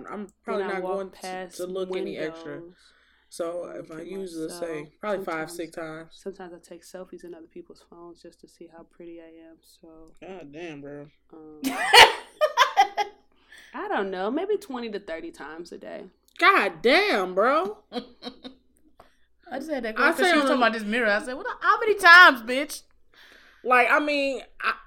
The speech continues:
Speaker 1: I can't, I don't wanna say, like, you know how when you getting up in the morning, you know, you might go out the bathroom, back in the bathroom, out the
Speaker 2: Yeah,
Speaker 1: bathroom, back
Speaker 2: that's
Speaker 1: in the
Speaker 2: included
Speaker 1: bathroom.
Speaker 2: in there.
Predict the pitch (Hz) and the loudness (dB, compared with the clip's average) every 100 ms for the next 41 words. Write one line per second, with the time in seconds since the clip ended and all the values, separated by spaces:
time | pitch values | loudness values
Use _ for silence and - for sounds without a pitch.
0 | - 233 254 294 269 269 226 247 254 277 | -2 2 2 2 0 2 2 4 4 4
1 | 269 226 226 226 208 190 226 349 302 254 | 2 0 2 2 4 2 2 2 2 2
2 | 233 233 214 190 214 208 208 190 196 208 | 2 0 -2 -4 -2 -2 -2 -6 -4 -2
3 | 196 175 190 190 175 196 170 156 180 - | -2 -4 -6 -4 -4 -4 -6 -2 -2 -2
4 | 180 170 147 160 170 165 151 160 160 147 | -4 -8 -6 -4 -4 -6 -6 -8 -8 -8
5 | 156 151 156 143 160 - - - 151 147 | -6 -6 -6 -8 -4 -2 -2 -4 -6 -6
6 | 339 330 - 160 - - 330 220 | -6 -6 -4 -4 -4 -6 -6 -8